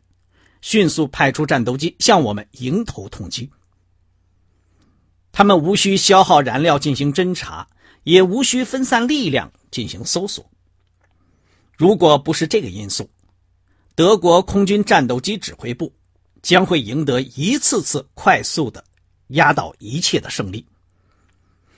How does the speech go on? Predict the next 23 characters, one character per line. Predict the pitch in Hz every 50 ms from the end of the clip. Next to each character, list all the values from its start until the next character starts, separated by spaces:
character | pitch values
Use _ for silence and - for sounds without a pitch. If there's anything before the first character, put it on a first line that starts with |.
| _ _
因 | - 202 240
为 | 269 285 262
直 | - - 208
到 | - 240 214
最 | 208 226 196
后， | 147 - 196 - - _ _ _ _ _ _ _ _ _
德 | - - 147 143
国 | 190 214
空 | 185 - 196 196 190
军 | 185 202 214
始 | 202 - - 143 127 131
终 | 131 - 269 302 294 247
没 | 170
有 | 156 180 147 104
从 | - - - 117 120
空 | - - - 233 240 233
中 | 185 247 240 233 - _ _ _ _ _ _ _
击 | _ - - 147 147 175 190
败 | 185 - 143 - - _ _ _
皇 | - - 92 90 92 107
家 | 113 - 104 90 87
空 | - - 107 101
军。 | - 117